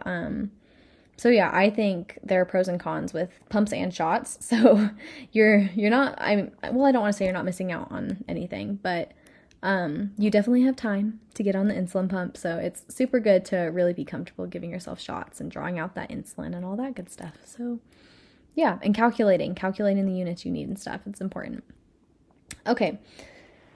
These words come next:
Next thing I have is carb counting and giving insulin. This is another thing I <laughs> recommend that you give yourself grace with.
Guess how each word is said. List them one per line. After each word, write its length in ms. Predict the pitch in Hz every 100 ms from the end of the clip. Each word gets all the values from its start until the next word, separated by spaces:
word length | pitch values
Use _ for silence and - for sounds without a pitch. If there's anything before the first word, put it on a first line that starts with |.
| _ - - _ - - 220
Next 220 | 214 220
thing 120 | 320
I 40 |
have 180 | 339 294
is 100 | 254
carb 280 | - 151 180
counting 400 | 208 214 220 254
and 100 | 240
giving 240 | 247 247
insulin. 800 | 247 247 240 - 294 311 330 302 226
This 180 | 233
is 120 | 262 240
another 380 | 202 180 196
thing 400 | 202 220 214 226 -
I 120 | 208
<laughs> 120 | 208
recommend 400 | 208 220 220 226
that 80 | 233
you 120 | 208
give 280 | 180 196 190
yourself 440 | 214 208 202 202 -
grace 380 | 139 170 196
with. 320 | 214 220 233